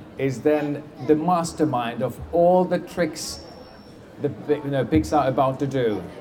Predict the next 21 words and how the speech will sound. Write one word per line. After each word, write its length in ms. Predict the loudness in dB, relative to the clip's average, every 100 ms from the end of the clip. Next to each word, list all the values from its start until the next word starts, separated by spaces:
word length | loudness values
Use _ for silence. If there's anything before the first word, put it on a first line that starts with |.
| 0
He's 240 | 2 4
the 120 | 4
one 240 | 4 4 4
who 140 | 4
wants 400 | 4 4 2 -2
to 320 | 2 2 2 -8 -18 -6
make 200 | 2 2
sure 360 | 2 2 2 2
that 180 | 0 0
they 180 | 0 2
one 300 | 2 2 4
day 320 | 4 4 2 0
get 260 | 0 0 0
to 120 | 0
the 180 | 2 2
eggs. 520 | 2 0 -6 -14 -16 -8 -2
And 160 | 2
then 160 | 2 2
the 100 | 0
story 420 | 2 6 6 4
continues. 760 | 4 4 4 -2 -2 -4 -6